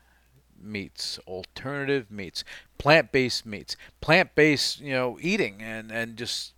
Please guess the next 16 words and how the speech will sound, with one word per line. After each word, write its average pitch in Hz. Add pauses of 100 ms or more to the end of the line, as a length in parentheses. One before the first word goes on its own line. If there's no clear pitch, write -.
(180)
it's, 135
it's 135
been 151
incredible. 156 (460)
You 120
know, 117 (380)
they 190
say 101
that 113 (300)
the 117
alternative, 151
uh, 123
meat 131
market, 95 (840)
um, 101 (400)
could 104